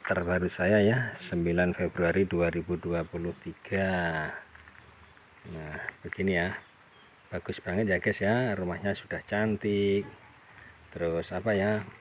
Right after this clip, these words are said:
mobilnya sudah apa ya, banyak ada apa ya, tugasnya masing-masing mobil yang ada di sini ya. Nah, begini ya.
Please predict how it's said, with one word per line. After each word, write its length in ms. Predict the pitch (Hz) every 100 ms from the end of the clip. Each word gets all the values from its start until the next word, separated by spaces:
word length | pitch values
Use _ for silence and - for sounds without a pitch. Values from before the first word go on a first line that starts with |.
| - - - -
mobilnya 960 | 101 95 98 92 107 113 110 101 98
sudah 560 | 90 - - 92 92 92 - - - - - - - - - - - - - 104
apa 180 | 101 104
ya, 240 | 98 107 -
banyak 560 | - 107 113 107 107 113 - - -
ada 340 | 92 - 92 90 - - -
apa 200 | - 98 104
ya, 240 | 98 98 - -
tugasnya 340 | 110 - 92 -
masing-masing 640 | - - 98 92 - 104
mobil 240 | 90 98
yang 160 | 90 82
ada 160 | - -
di 100 | 98
sini 380 | - 98 92
ya. 40 | 92 90 - - - - - - - - - -
Nah, 180 | - 165 - -
begini 560 | - - 92 90 87
ya. 160 | 80